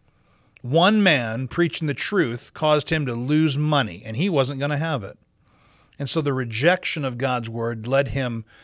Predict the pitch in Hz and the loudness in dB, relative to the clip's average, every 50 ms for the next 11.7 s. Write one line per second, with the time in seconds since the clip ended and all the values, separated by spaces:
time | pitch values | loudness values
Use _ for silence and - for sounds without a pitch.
0 | - _ _ - - 135 - - 160 147 135 127 113 - _ _ _ _ _ _ | -20 _ _ -10 -8 -6 -2 0 0 0 0 -2 -4 -8 _ _ _ _ _ _
1 | _ _ _ _ _ _ _ _ _ _ - - - 180 170 160 160 190 214 220 | _ _ _ _ _ _ _ _ _ _ -8 -4 -2 0 0 2 6 6 6 6
2 | 220 214 - - - - - - _ _ - 160 143 131 120 143 147 156 165 196 | 6 2 -4 -16 -18 -20 -20 -20 _ _ -2 -2 0 0 0 0 2 6 8 8
3 | 240 233 - - - 160 160 151 135 127 110 - - - - - - - 202 180 | 8 8 6 2 -2 0 -2 -4 -2 0 2 4 4 4 2 2 0 0 2 2
4 | 170 147 - - - - - 180 165 - - - 139 104 95 85 73 - _ _ | 0 0 -2 -2 -2 2 2 4 4 2 0 -2 -4 -6 -8 -12 -14 -18 _ _
5 | _ _ _ _ - - 175 175 160 165 156 147 139 120 123 131 147 160 185 196 | _ _ _ _ -4 -2 0 0 0 2 2 2 0 2 2 4 6 6 6 6
6 | 196 170 156 165 160 147 135 123 123 117 117 110 107 107 104 104 - 127 117 123 | 4 4 4 2 2 2 2 0 0 -2 -2 -2 -2 -4 -4 -6 -6 -4 -4 -4
7 | 123 120 113 107 131 147 139 - - - 98 95 95 107 120 131 - - 139 - | -4 -4 -4 -2 -2 -2 -2 -2 -2 -4 -4 -4 -4 -6 -6 -6 -6 -6 -4 -2
8 | - 156 139 127 135 151 170 170 - - 165 160 165 160 156 151 165 175 165 180 | 0 0 0 2 2 0 0 0 -2 -2 -2 0 0 0 0 -2 -2 -2 0 0
9 | 180 170 - - 170 190 190 170 - - - - - - - - - _ _ _ | 0 0 -2 -4 -4 -2 -2 -2 -2 -4 -8 -10 -10 -10 -12 -14 -18 _ _ _
10 | _ _ _ _ _ _ _ _ _ _ _ _ _ _ _ _ _ - - 147 | _ _ _ _ _ _ _ _ _ _ _ _ _ _ _ _ _ 2 2 2
11 | 147 143 - 135 117 120 123 127 143 151 170 190 190 | 2 2 0 -2 0 2 4 4 6 6 4 4 2